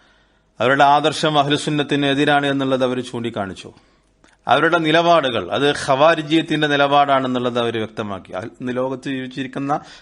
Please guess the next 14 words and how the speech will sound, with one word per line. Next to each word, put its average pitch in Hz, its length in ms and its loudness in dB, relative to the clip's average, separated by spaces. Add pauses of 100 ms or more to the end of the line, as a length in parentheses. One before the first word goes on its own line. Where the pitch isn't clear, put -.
(160)
കിബാറുകളായ 156 580 4
പണ്ഡിതന്മാർക്ക് 123 760 -4
തന്നെ, 82 160 -18 (320)
നമ്മളെ 113 200 -6
സംബന്ധിച്ചിടത്തോളം 131 920 -4 (880)
ഇത്തരത്തിലുള്ള 135 800 2
വിഷയങ്ങളിൽ 127 800 -2 (920)
അവലംബിക്കേണ്ടത് 147 960 -2 (140)
അത് 135 160 -4
അഹ്ലുസുന്നത്തിന്റെ 175 680 0
രീതിയാണ്, 156 560 -2
കിബാറുകളിലേക്ക് 135 720 0
മടങ്ങുക 135 320 0
എന്നുള്ളതാണ്. 92 480 -6